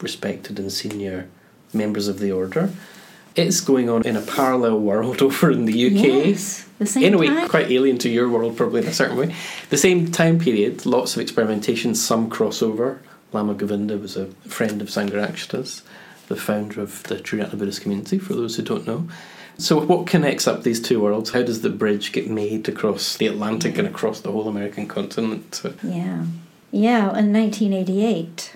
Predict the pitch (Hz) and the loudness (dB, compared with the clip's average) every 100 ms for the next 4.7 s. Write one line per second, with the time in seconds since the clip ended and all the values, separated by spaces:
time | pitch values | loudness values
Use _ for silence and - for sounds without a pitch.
0 | - - 294 294 277 226 196 202 214 190 | -18 0 4 4 4 4 4 2 2 0
1 | 180 180 180 - - - 220 226 339 330 | 0 -2 -4 -10 -6 2 2 2 0 0
2 | 262 196 220 214 220 226 214 165 175 165 | 2 4 4 2 2 2 2 0 -2 -4
3 | - 180 180 175 202 196 - - 180 170 | -4 -2 -2 0 0 -2 -10 -6 -4 -4
4 | 170 180 - - 50 - | -4 -4 -6 -6 -6 -6